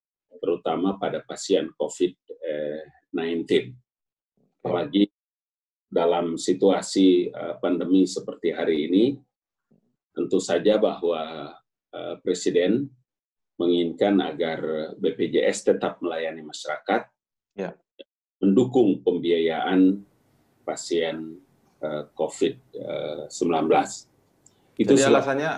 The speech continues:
Speaker 3: garis, salah satu garis bawahnya untuk tetap biar berlangsung ya, ja-, apa, program jaminan kesehatan nasional ini, eh,
Speaker 1: Iya.
Speaker 3: dengan naiknya iuran itu ya, kalau tidak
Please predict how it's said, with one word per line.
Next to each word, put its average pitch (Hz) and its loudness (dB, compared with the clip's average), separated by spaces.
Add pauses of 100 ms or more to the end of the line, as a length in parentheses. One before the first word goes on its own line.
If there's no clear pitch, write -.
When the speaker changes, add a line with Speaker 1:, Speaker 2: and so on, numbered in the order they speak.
(140)
Speaker 3:
garis, 104 -4
salah 117 -2
satu 127 -2
garis 107 0
bawahnya 107 2
untuk 113 -4
tetap 101 -2
biar 104 2
berlangsung 104 0
ya, 87 -4
ja-, 95 -2
apa, 117 -2
program 92 0
jaminan 95 -4
kesehatan 95 -4 (400)
nasional 92 -4
ini, 98 -4 (560)
eh, 90 -4
Speaker 1:
Iya. 85 2
Speaker 3:
dengan 95 -4
naiknya 92 -2
iuran 95 0
itu 101 0
ya, 85 2
kalau 90 -2
tidak 95 -2